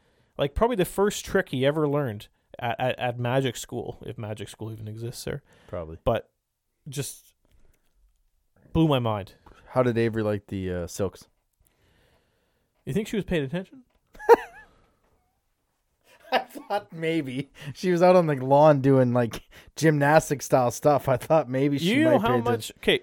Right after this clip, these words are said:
Speaker 1: so a sixty minute hockey game?
Speaker 2: Yeah, she watched. I looked up. I saw you in the corner, across the corner. I'm like, "Wow, Boucher's been sitting there by himself for quite a long time."
Speaker 1: So they missed the entire second period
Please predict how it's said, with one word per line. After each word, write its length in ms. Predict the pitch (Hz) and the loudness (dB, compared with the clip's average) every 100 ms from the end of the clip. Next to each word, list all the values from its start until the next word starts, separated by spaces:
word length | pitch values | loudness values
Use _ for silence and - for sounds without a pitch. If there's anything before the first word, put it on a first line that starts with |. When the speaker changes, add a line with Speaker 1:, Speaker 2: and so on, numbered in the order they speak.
| - | -6
Speaker 1:
so 180 | - 143 | -4 -4
a 40 | |
sixty 420 | - 277 - 277 | -2 -4 -4 -6
minute 220 | 240 233 | -2 -2
hockey 320 | 185 185 - 233 | -2 -4 -4 -8
game? 260 | 269 302 - - | -8 -8 -12 -10
Speaker 2:
Yeah, 180 | 104 - _ - | -10 -10 _ -18
she 100 | 104 | -10
watched. 280 | 104 - _ - | -10 -10 _ -10
I 160 | 131 160 | 4 8
looked 260 | 185 196 | 8 8
up. 160 | 185 175 | 4 4
I 60 | 151 | 0
saw 220 | - 165 | 2 2
you 100 | 170 | 2
in 60 | |
the 60 | 139 | -4
corner, 360 | - 151 139 110 - - | 0 0 0 -6 -14 -4
across 220 | - 143 | 0 2
the 40 | |
corner. 160 | - 156 | 2 0
I'm 40 | |
like, 140 | 131 117 _ _ _ _ _ | 0 -6 _ _ _ _ _
"Wow, 160 | 190 156 | -14 -12
Boucher's 360 | 143 185 226 | -12 -10 -10
been 140 | 180 113 | -10 -12
sitting 220 | - 147 | -12 -12
there 100 | 131 | -10
by 100 | 123 | -10
himself 360 | 113 - 151 - | -10 -10 -12 -12
for 80 | |
quite 180 | - 147 | -10 -8
a 60 | 131 | -6
long 180 | 123 113 | -8 -8
time." 300 | 123 113 87 - | -8 -8 -12 -18
Speaker 1:
So 140 | - | -4
they 140 | 180 247 | 2 4
missed 220 | 233 220 | 4 2
the 100 | 170 | -2
entire 480 | 143 151 170 202 175 | -2 2 2 2 -2
second 360 | - 156 143 | 0 0 0
period 420 | 131 110 107 156 | -8 -8 -8 -10